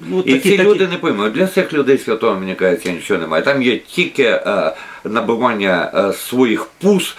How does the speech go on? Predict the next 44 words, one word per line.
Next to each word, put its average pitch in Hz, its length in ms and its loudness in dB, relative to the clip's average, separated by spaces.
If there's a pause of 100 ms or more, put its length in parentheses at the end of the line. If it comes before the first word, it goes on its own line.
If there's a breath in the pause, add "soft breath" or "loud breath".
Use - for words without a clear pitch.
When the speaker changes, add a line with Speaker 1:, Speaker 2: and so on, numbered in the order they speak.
Speaker 2:
Отут 147 320 2
треба 135 260 2
знову 147 200 0
бути 131 200 0
Кармелюком. 104 680 -2
Цих 131 200 0
людей 131 280 0
треба 101 280 2 (220 loud breath)
ставити, 123 420 0
в-, 110 360 0 (140)
тримати 151 360 0
в 98 80 0
жорстких 107 520 -2
рукавицях. 92 600 -2
Для 135 160 0
того 175 300 2
ми 131 280 -2 (120)
тут 127 200 0 (100)
і 135 100 -4
є. 95 260 0
Оця, - 420 -2 (800 loud breath)
як 113 180 2
говорять, 104 460 4
група, 101 500 2
якась 98 360 0
там 98 240 -2
група 120 320 2
ліс. 73 240 -6
Ні, 175 120 0 (100)
це 196 120 0
не 196 80 0
група 131 360 2
ліс, 73 180 -8 (180)
це 220 320 2
актив. 135 460 0 (600 loud breath)
О, 107 200 4
це 180 180 2
активні 160 440 -2
люди, 104 340 2
це 147 280 0
люди 180 240 2
освічені, 123 720 -2
з 98 80 -2
освітою. 117 800 0